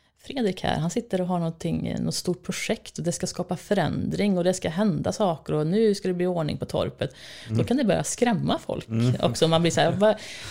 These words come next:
Speaker 1: en del som bara tycker att förändring, det är obehagligt i sig självt, det vill vi inte ha. <laughs> Men också människor som tänker att, eh, vad är det för någonting nu då han ska hitta på? Kommer de att hitta någonting som jag har gjort fel nu?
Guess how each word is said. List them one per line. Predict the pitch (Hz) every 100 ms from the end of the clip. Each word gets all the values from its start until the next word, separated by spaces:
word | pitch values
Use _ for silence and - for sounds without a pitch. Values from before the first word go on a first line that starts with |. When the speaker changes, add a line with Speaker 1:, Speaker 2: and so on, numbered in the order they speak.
| -
Speaker 1:
en | - 196
del | 185 208
som | 202
bara | 190
tycker | 185 -
att | 165
förändring, | - 156 170 190 165
det | 160
är | 180
obehagligt | 151 139 139 139
i |
sig | 139 139
självt, | - - - -
det |
vill | 160
vi | 165
inte | 165 -
ha. | 151 160 180 -
<laughs> | 226 196 190 - - - - - - -
Men | 180 185
också | 175 - - 170 196 214 214 - -
människor | 233 208 196
som | 170
tänker | - 156 156
att, | 156 -
eh, | - - 170 -
vad | 180 208
är |
det | 196 233
för | 214 226
någonting | 220 202 - - -
nu | -
då | 50
han | 156 156 -
ska | 156
hitta | 147
på? | - - - 160 -
Kommer | - 175
de | 175
att |
hitta | 190 190 170
någonting | 165 165
som | 180 175
jag | 208 220
har | 208
gjort | 190 -
fel | - - - 95 160 -
nu? | - - - 160